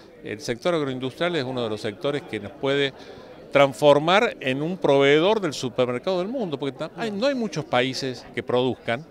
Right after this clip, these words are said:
pero sí hay muchos países que demandan. Entonces Argentina, llevando proteínas, está llevando carnes a una góndola, y la carne es el alimento directo de la gente. Y como alguien dijo en las exposiciones, la gente se va corriendo del campo a la ciudad.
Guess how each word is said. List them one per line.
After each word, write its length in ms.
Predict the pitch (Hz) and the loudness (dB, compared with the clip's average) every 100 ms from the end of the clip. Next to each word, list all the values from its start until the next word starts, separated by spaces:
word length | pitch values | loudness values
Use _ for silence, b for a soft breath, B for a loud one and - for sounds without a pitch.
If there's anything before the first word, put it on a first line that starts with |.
| B B B - | B B B -10
pero 140 | 117 120 | -8 -4
sí 140 | 180 | -2
hay 60 | 170 | -2
muchos 240 | 180 147 | -4 -6
países 380 | - 151 160 139 | -2 -2 -4 -6
que 120 | 110 | -4
demandan. 540 | 107 180 170 110 95 - B B - | -2 0 0 -2 -6 -8 B B -14
Entonces 340 | 135 190 165 147 | -6 -4 -2 -2
Argentina, 540 | 131 123 139 196 190 | -2 -2 -6 -4 -4
llevando 360 | 139 151 180 156 | 0 0 0 -4
proteínas, 760 | 131 143 147 123 135 165 - - b b b | -2 2 2 0 -4 -8 -14 -20 b b b
está 160 | - 180 | -10 -6
llevando 360 | 160 160 131 | -4 -4 -4
carnes 400 | - 190 123 95 | -2 -2 -2 -8
a 60 | 101 | -8
una 180 | 104 104 | -6 -6
góndola, 560 | 95 90 85 92 95 | -6 -8 -10 -8 -8
y 100 | 110 | -6
la 100 | 131 | -6
carne 260 | 135 233 214 | -4 -6 -6
es 40 | 123 | -6
el 60 | |
alimento 440 | 104 110 117 107 107 | -6 -6 -8 -8 -8
directo 320 | 113 107 107 | -8 -10 -10
de 40 | |
la 80 | 107 | -10
gente. 400 | - 143 87 92 B B B - | -10 -10 -10 -12 B B B -14
Y 40 | |
como 200 | - 170 | -8 -6
alguien 280 | 202 170 143 | -4 -6 -6
dijo 260 | 156 131 | -8 -6
en 80 | 120 | -6
las 100 | 107 | -6
exposiciones, 680 | 101 - 107 110 - 85 107 B B B B B - | -8 -10 -12 -12 -12 -12 -14 B B B B B -12
la 60 | |
gente 380 | - 190 180 151 | -8 -8 -8 -10
se 140 | - | -6
va 120 | 131 147 | -4 -2
corriendo 540 | 127 120 110 107 113 | -2 -2 -4 -4 -4
del 140 | 127 | -4
campo 380 | - 233 240 - | -2 -4 -2 -4
a 20 | |
la 80 | 135 | -4
ciudad. 340 | - 110 87 | -4 -8 -8